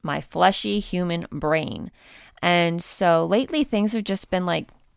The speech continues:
and I've been, I don't know about you, but I've been questioning myself constantly. Like I said, in ministry, I've been questioning myself constantly. Um,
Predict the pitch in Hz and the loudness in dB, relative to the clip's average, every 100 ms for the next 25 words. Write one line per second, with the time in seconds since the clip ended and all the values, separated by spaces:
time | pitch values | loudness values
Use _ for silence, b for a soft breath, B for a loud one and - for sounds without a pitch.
0 | _ _ _ _ - - 196 175 180 185 | _ _ _ _ -12 -2 4 4 6 4
1 | 165 B B B B 180 180 180 170 170 | 2 B B B B 0 4 6 6 4
2 | 202 175 165 170 151 180 180 - 190 180 | 2 2 2 0 0 0 0 -2 -2 0
3 | 175 196 185 - 180 185 - 190 190 170 | 0 0 -2 -2 0 0 -2 -2 0 0
4 | 170 165 156 160 175 180 - 151 156 170 | 0 -4 -4 -2 -2 -2 -4 -6 -8 -8
5 | - 156 156 - - 170 - 160 156 151 | -10 -10 -10 -10 -6 -6 -6 -6 -6 -4
6 | 160 156 - - 160 156 - - 156 202 | -2 -4 -6 -4 -4 -4 -8 -6 -6 -6
7 | B B B B 175 170 165 | B B B B 2 4 0